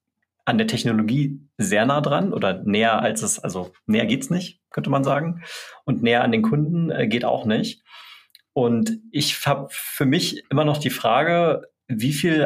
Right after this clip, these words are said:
Abstraktion darf ich mir sozusagen erlauben? Weil ich kann nicht auf demselben technischen Niveau unterwegs sein, weil dann bin ich der Super Pre-Sales. So, aber ich bin wieder in der Führungsrolle. Und deswegen sag ich, für mich, um der Führungsrolle gerecht zu werden, muss ich eben auch andere Dinge ausklammern. Und das ist für mich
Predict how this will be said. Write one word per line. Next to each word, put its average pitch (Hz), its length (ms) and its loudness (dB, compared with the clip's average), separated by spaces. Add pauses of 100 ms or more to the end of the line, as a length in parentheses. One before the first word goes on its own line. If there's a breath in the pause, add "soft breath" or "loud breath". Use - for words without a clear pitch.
Abstraktion 135 840 0
darf 117 200 0
ich 147 120 -2
mir 131 100 2
sozusagen 113 800 0
erlauben? 131 580 2
Weil - 160 2
ich - 100 -4
kann 143 140 0
nicht 180 140 0
auf - 100 -6
demselben 120 380 0
technischen 123 460 -2
Niveau 110 280 2
unterwegs 110 360 -2
sein, 139 160 0
weil 107 80 0
dann 110 140 2
bin 110 80 2
ich 107 100 0
der 107 100 -4
Super 104 260 -4
Pre-Sales. - 760 -10
So, - 140 -4
aber 110 160 0
ich 110 120 -4
bin 123 420 0
wieder 120 220 0
in 110 80 2
der 110 80 2
Führungsrolle. 101 640 -2
Und 175 140 -2 (440 loud breath)
deswegen 113 320 0
sag 113 180 0
ich, - 100 -8
für 127 100 -2
mich, 117 180 2
um 120 140 0
der 110 80 0
Führungsrolle 143 540 -2
gerecht 110 260 0
zu - 100 -8
werden, 135 160 2
muss 113 160 -2
ich 139 140 -6
eben 113 140 0
auch 113 120 -2
andere 113 220 0
Dinge 110 200 0
ausklammern. 95 540 -4
Und 101 140 -10
das - 100 -6
ist - 140 -10
für 117 80 -6
mich 123 180 0